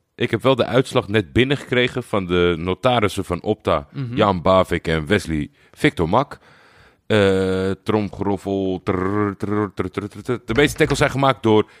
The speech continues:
Speaker 1: Schlager. Vijf stuks.
Speaker 2: Oh, deze heb ik volgens mij voorbij zien komen. Ik weet niet of iemand het aantal goed had, maar die naam heb ik sowieso gezien in de reacties op jou.
Speaker 1: Luister,
Speaker 2: Dus, eh,
Speaker 1: hoor je dit en dacht je van, "Hey, volgens mij had ik Schlager.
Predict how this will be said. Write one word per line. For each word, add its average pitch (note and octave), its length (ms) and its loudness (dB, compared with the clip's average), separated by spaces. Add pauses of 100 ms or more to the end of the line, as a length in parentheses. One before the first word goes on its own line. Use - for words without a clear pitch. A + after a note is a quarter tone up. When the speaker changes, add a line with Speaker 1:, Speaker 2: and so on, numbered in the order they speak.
Speaker 1:
Schlager. A2+ 720 0 (120)
Vijf C#3+ 400 -2
stuks. G#2 420 -4
Speaker 2:
Oh, A2+ 100 -10
deze A#2 200 -8
heb A#2 100 -6
ik C3+ 100 -6
volgens - 240 -8
mij A#2 80 -2
voorbij A2 260 -6
zien - 140 -16
komen. A#2 280 -14 (420)
Ik C#3+ 120 -6
weet F#3 120 6
niet G3 120 0
of F3+ 60 -6
iemand G#3+ 220 0
het G3 100 -2
aantal E3+ 300 2
goed B2+ 200 -6
had, A2+ 100 -6
maar A2+ 100 -2
die A2 100 -2
naam G3 220 2
heb A3 100 -2
ik - 80 -10
sowieso D3+ 360 2
gezien A2 320 -8
in G#2+ 160 -8
de A2+ 120 -8
reacties A2 520 -4
op A#2 100 -10
jou. - 200 -10 (320)
Speaker 1:
Luister, D#2 460 2
Speaker 2:
Dus, - 100 0
eh, A#2 60 8
Speaker 1:
hoor F3+ 140 6
je C#3 120 4
dit F#2+ 240 2
en F2 200 -4
dacht E2 220 -2
je D#2+ 100 -4
van, C#2 260 -4
"Hey, A2+ 280 0
volgens - 280 -10
mij F2+ 120 -8
had E2+ 140 -8
ik D2 140 -10
Schlager. F#2 480 -4